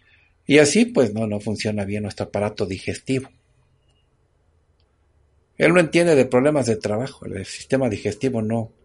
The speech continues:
entiende de problemas sentimentales. Pero sí tiene claro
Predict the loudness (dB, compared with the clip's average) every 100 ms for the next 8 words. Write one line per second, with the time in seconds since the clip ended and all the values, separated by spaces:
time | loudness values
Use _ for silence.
0 | _ _ _ _ -4 -2 0 2 2 0
1 | 0 0 0 -4 -6 -8 -8 -8 -10 -6
2 | -6 -6 -16 -20 _ _ _ _ _ _
3 | _ _ _ _ _ _ _ _ _ _
4 | _ _ _ _ _ _ _ _ _ _
5 | 4 4 4 2 4 4 6 8 8 2